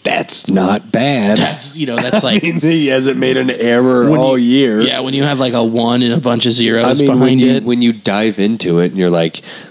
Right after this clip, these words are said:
Speaker 1: "Well, this is what he could have saved, and if he tracked, if he covered more ground, then if he had more range, then yada yada." Those are numbers.
Speaker 2: Mm-hmm.
Speaker 1: Thousand fielding percentage,
Speaker 2: And we're almost to the halfway point.
Speaker 1: Yeah, dude.
Speaker 2: Hold
Speaker 1: That
Speaker 2: on.
Speaker 1: means you haven't fucked up.
Speaker 2: Oh, that's at first base.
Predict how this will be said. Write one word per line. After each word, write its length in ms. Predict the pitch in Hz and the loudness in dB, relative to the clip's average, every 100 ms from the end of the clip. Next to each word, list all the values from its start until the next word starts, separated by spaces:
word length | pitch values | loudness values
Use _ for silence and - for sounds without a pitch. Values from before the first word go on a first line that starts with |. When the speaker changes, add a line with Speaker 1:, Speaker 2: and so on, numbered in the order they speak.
| - | -4
Speaker 1:
"Well, 100 | 151 | -2
this 240 | 175 170 | 0 -2
is 160 | 110 101 | -4 -2
what 140 | 90 | -2
he 60 | 90 | -2
could 160 | 120 | 0
have 100 | 117 | -2
saved, 680 | - - 165 120 95 82 - | 0 0 2 2 0 -4 -4
and 160 | 92 92 | -2 0
if 120 | 90 | 0
he 240 | 165 135 | 2 2
tracked, 480 | 117 - 117 104 - | 0 -2 -2 -2 -2
if 160 | 101 - | -4 -2
he 160 | 151 | -4
covered 400 | - 110 101 95 | -2 -2 0 0
more 200 | 98 92 | 2 0
ground, 540 | 92 131 143 117 110 113 | 0 0 2 2 2 0
then 320 | 98 101 98 | 0 0 0
if 180 | - - | 0 0
he 80 | 135 | 0
had 120 | 110 | 2
more 220 | 95 90 | 2 2
range, 420 | 104 135 117 104 | 2 2 0 -2
then 160 | 107 98 | -2 0
yada 220 | 107 104 | 2 2
yada." 240 | 113 110 | 2 2
Those 280 | 87 131 156 | 0 0 0
are 60 | 107 | 0
numbers. 460 | 107 113 82 - - - | 0 0 -4 -8 -16 -8
Speaker 2:
Mm-hmm. 240 | 160 139 139 | -2 0 2
Speaker 1:
Thousand 460 | 127 156 147 151 | 2 0 -2 -6
fielding 340 | - 147 156 160 | 0 0 2 0
percentage, 680 | 151 147 165 160 160 - - - - | -2 0 0 0 0 -6 -12 -20 -6
Speaker 2:
And 340 | 143 135 127 | -2 0 0
we're 80 | 123 | 0
almost 220 | 131 135 | 0 0
to 80 | 156 | 0
the 60 | - | 0
halfway 280 | 135 139 131 | -2 -2 -4
point. 340 | 165 160 - - _ _ _ - - - | -4 -6 -10 -20 _ _ _ -20 -20 -4
Speaker 1:
Yeah, 240 | 147 151 | 0 0
dude. 300 | 98 92 110 | 0 0 -2
Speaker 2:
Hold 200 | - 220 | 0 0
Speaker 1:
That 60 | 170 | 0
Speaker 2:
on. 80 | 143 | 0
Speaker 1:
means 140 | 123 | 2
you 80 | 143 | 2
haven't 180 | 139 123 | 2 -2
fucked 360 | - 143 120 143 | -2 -4 -2 0
up. 200 | 123 85 - | 0 -2 -2
Speaker 2:
Oh, 120 | 175 | 0
that's 180 | 190 196 | 0 -2
at 100 | 160 | -4
first 300 | 156 131 - | -4 -4 -4
base. 380 | 85 - - | -6 -6 -10